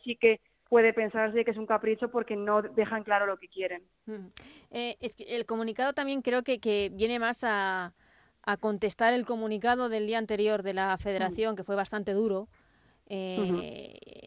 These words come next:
Speaker 2: En el que se les acusa de, de chantaje, y yo creo que va más, eh, para contestar y para, y, y para, pues, eh, para, de, de, no sé,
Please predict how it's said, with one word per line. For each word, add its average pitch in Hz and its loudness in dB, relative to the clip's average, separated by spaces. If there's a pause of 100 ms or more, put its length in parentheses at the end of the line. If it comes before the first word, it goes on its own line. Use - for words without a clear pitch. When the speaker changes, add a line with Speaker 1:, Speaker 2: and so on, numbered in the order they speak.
Speaker 2:
En 190 -12
el 185 -12
que 196 -10
se 202 -10
les 190 -8
acusa 202 -6
de, 190 -6
de 185 -8
chantaje, 202 -6
y 190 -10
yo 190 -6
creo 208 -2
que 202 -4
va 196 -2
más, 220 -6
eh, 185 -10 (100)
para 190 -2
contestar 202 -2
y 214 -2
para, 180 -4 (560)
y, 202 -8
y 196 -6
para, 185 -2
pues, - -14
eh, 185 -10
para, 185 -8
de, 185 -12
de, 190 -12 (160)
no 208 -12
sé, 240 -6